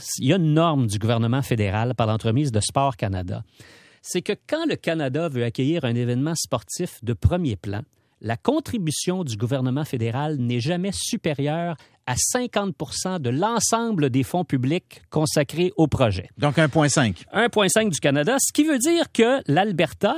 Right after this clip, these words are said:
Speaker 1: le gouvernement de l'Alberta et la ville doivent, euh, fournir le un point cinq milliard restant.
Speaker 2: Oui.
Speaker 1: Mais là, le gouvernement de,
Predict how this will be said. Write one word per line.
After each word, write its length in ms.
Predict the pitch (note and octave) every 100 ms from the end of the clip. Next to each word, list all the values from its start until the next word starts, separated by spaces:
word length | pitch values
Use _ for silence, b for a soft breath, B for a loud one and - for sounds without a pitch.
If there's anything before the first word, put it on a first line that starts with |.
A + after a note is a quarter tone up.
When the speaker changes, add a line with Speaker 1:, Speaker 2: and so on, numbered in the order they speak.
| D4+
Speaker 1:
le 80 | C#3
gouvernement 320 | C3+ C3 C3+
de 40 |
l'Alberta 540 | B2+ A#2+ B2 - G#3+ - -
et 120 | B3
la 140 | G#3+
ville 360 | C#3+ G#3+ D4 D#3+
doivent, 500 | C#3 D#3+ A#3+ A#3 D3+ b b b -
euh, 260 | A2+ A#2+ A#2
fournir 560 | - A3 F3+ G#3+ C4+
le 120 | F3 D3+
un 140 | F3+ G#3+
point 220 | E3+ D3+
cinq 300 | - G3 F3+
milliard 400 | C#3+ F3+ G#3+ F3+
restant. 560 | A#2+ D3+ - - A#2 A2+ b
Speaker 2:
Oui. 240 | B2+ C#3 A#2+
Speaker 1:
Mais 120 | - E3+
là, 100 | D#4
le 60 |
gouvernement 480 | A#3+ B3+ B3+ C4+ D#4+
de, 280 | C4 F3+ E3